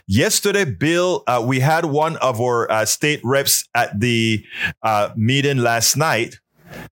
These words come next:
and he really questioned every single amendment, including the amendments that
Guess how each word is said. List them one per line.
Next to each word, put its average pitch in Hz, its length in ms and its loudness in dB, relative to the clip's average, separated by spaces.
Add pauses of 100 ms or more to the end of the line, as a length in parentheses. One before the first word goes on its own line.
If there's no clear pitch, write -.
and 160 180 0
he 233 360 4
really 202 680 2 (100)
questioned 180 720 0 (320)
every 175 380 0
single 175 480 2
amendment, 143 640 0
including 240 680 0
the 180 100 2
amendments 180 640 2
that 139 420 0